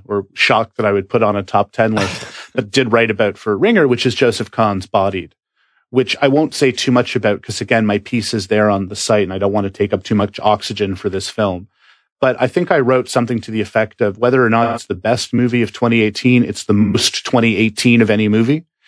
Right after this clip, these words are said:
Speaker 1: And I would sort of stand by that. I think it's quite an annoying film, and I think it's,
Speaker 2: <laughs>
Speaker 1: I think, I,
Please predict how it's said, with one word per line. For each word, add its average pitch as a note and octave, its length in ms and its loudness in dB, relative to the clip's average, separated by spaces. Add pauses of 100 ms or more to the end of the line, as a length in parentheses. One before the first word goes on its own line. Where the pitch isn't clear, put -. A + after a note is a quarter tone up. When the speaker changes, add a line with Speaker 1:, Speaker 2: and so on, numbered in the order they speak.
(380)
Speaker 1:
And A#2 120 0
I A#2+ 80 4
would A#2 160 0
sort A#2+ 180 0
of G2+ 140 0 (140)
stand A2 380 0
by A#2 200 2
that. F2+ 320 -6 (100)
I A2 60 -10
think C#3+ 160 -4
it's - 160 -8
quite B2+ 400 -2 (180)
an G#2+ 80 -2
annoying A2 520 2
film, D#3+ 420 -2 (100)
and G3+ 140 0
I G3+ 100 0
think - 240 -4
it's, F#3 200 -4
Speaker 2:
<laughs> - 540 -8
Speaker 1:
I C#3 60 0
think, D3+ 200 0
I, B2 80 2